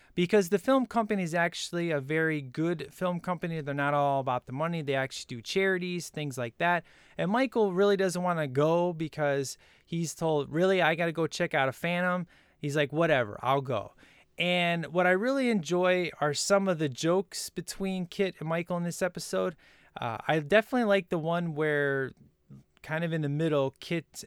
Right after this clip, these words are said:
is driving around and he has his windows tinted. And what did you think of, uh, when you saw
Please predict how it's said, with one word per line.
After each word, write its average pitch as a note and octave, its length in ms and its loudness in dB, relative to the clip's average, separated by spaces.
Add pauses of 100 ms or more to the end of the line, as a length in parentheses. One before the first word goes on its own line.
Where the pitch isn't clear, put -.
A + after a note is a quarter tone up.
is C#3+ 240 -6
driving D#3 420 0
around D3 380 -2
and C#3 140 -6
he C3+ 100 -6
has C3+ 460 -4
his B2+ 380 -8 (440)
windows G3 320 2
tinted. - 520 -12 (640)
And D3 360 -2
what G#3+ 160 6
did A3 200 -2
you G#3+ 160 2
think G3 440 -4
of, D3+ 260 -2
uh, C#3+ 240 4
when C#3 180 -4
you D#3 60 -2
saw E3+ 260 0